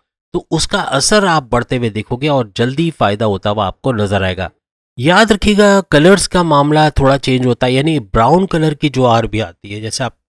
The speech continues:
वैसे बहुत सारे कमेंट्स में बताएंगे, और एक व्हाइट कलर की, प्योर व्हाइट, जैसे आप स्क्रीन पे देख रहे हो, ये ज्वार भी आती है।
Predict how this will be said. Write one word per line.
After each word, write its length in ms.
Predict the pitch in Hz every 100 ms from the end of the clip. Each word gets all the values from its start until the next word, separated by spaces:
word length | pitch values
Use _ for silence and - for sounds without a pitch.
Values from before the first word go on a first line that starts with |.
| -
वैसे 160 | 120 123
बहुत 240 | 113 117
सारे 180 | - 117
कमेंट्स 380 | - 104 110 -
में 80 | 107
बताएंगे, 340 | 101 101 117
और 160 | 147 190
एक 140 | 156
व्हाइट 460 | 107 117 139 202 -
कलर 260 | 139 120
की, 160 | 104 107
प्योर 420 | - 170 185 185
व्हाइट, 280 | 127 117 110
जैसे 160 | 127 143
आप 100 | 120
स्क्रीन 300 | - 135 127
पे 100 | 120
देख 220 | 104 -
रहे 60 |
हो, 100 | 101 _ _ _ _ 135
ये 180 | 160
ज्वार 440 | 147 123 113 110 107
भी 120 | 107
आती 300 | 92 _
है। 60 | 92